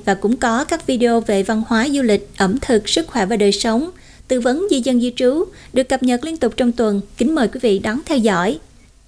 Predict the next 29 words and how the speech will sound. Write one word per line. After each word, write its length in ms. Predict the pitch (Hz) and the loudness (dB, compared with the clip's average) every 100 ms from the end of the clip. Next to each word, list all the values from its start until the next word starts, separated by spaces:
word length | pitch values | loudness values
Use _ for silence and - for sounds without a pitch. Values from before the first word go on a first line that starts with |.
| _ - - | _ -20 -6
Culture 300 | 269 254 254 | -4 0 0
xin 180 | 233 240 | 2 0
kính 160 | 233 294 | 0 -2
chúc 180 | 330 320 | -2 -2
quý 120 | 320 | -2
vị 220 | 269 196 | 0 0
và 100 | 196 | 0
các 200 | 196 294 | -4 -2
bạn 280 | 220 185 202 | 0 0 -2
luôn 280 | 233 254 240 | 0 0 2
nhiều 180 | 226 190 | 0 0
sức 200 | - 294 | -2 -4
khỏe 320 | - 185 170 - | -2 0 0 0
và 180 | 196 190 | 0 0
an 240 | - 240 | 0 0
lành. 240 | 240 208 202 - _ _ - | 2 0 -2 -8 _ _ -16
Hoàng 200 | - 240 | -2 -2
Anh, 260 | 233 262 247 | 0 0 -2
Tuấn 240 | - 254 | 0 -2
Liêm 300 | 330 269 247 | 0 0 0
chân 220 | 247 302 311 | 0 -4 -2
thành 160 | 247 | 0
cảm 160 | 214 226 - | 2 0 0
ơn 320 | 262 254 247 | 0 0 0
và 300 | 226 196 190 | 0 0 0
kính 200 | 240 285 | 0 0
chào 140 | 254 | 0
tạm 200 | 233 190 | 0 -2
biệt. 260 | 190 185 | 0 0